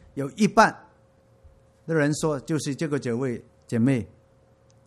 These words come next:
啊，这个女士叫我们来聚会的。她做什么呢？她平常去派单张，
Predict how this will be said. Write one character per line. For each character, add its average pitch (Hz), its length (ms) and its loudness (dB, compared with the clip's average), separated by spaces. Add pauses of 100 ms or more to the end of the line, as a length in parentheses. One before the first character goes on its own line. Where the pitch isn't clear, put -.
(140)
啊， 104 160 -8
这 151 160 -2
个 123 320 0
女 113 260 0
士 151 240 -2 (760)
叫 147 120 0
我 110 160 -2
们 117 140 -2
来 110 120 -4
聚 110 200 -6
会 104 160 -6
的。 78 100 -16 (960)
她 147 120 -2
做 139 200 0
什 117 120 0
么 107 120 -2
呢？ 110 180 -4 (1040)
她 139 120 -6
平 127 240 -2
常 120 260 -4 (420)
去 131 140 -6
派 127 240 -6
单 131 200 -2
张， 143 240 -2